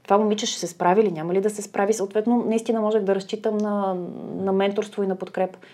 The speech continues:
А, в Escape бранша това е тотално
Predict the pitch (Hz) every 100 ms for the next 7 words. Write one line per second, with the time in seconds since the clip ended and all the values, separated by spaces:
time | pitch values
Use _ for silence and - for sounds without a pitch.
0 | - - - - - - 202 202 190 196
1 | 202 233 214 196 202 202 208 185 185 180
2 | 180 _ - 180 156 156 156